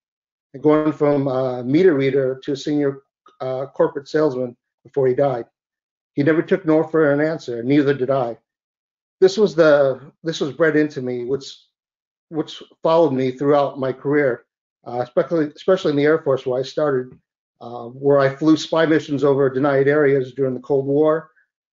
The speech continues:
Um, I worked undercover tar-, targeting, uh, Turkish mafia, uh,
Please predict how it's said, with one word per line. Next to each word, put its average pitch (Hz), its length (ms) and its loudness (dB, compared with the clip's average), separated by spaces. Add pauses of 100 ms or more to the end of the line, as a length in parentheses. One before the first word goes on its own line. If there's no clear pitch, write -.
Um, 123 180 -8
I 139 60 2
worked 143 260 2
undercover 147 520 0
tar-, 147 320 -2 (180)
targeting, 139 600 -2 (400)
uh, 127 240 -6 (120)
Turkish 135 280 -2
mafia, 151 640 0 (100)
uh, 123 280 -10